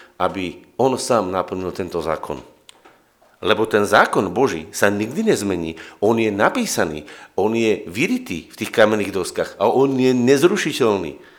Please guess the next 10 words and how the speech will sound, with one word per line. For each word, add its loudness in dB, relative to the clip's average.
Nikto 0
ho 6
nemôže 2
zrušiť. -8
Pochopte, -4
Boží 2
zákon 4
sa -2
nedá 6
zrušiť. 0